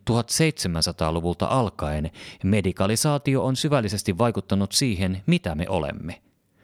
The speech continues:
Lääketiede vaikutti osaltaan siihen, että ihmisestä tuli tieteellisen tutkimuksen kohde, ja lääketieteen edustajat tekivät varhain yhteistyötä poliittisen vallan kanssa, tavoitteena sairauksien ehkäisy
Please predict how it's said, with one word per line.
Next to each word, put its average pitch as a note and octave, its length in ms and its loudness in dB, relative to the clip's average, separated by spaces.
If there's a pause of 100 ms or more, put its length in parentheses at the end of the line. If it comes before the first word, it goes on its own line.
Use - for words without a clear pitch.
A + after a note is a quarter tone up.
(160)
Lääketiede G2 580 2
vaikutti F#2 400 0
osaltaan G2 440 2
siihen, F#2 380 0
että - 260 -4
ihmisestä G#2+ 720 0 (240)
tuli G2 220 4
tieteellisen E2+ 580 0
tutkimuksen F2 600 -2
kohde, D#2+ 380 -2 (420)
ja F#2 100 2
lääketieteen G#2+ 600 2
edustajat G2 580 0 (200)
tekivät A2+ 440 0
varhain G#2 420 2
yhteistyötä F2 800 -2 (300)
poliittisen G#2+ 560 2
vallan F#2+ 360 2
kanssa, E2 480 -2 (200)
tavoitteena F2 720 0 (240)
sairauksien F#2 720 0
ehkäisy G2+ 640 0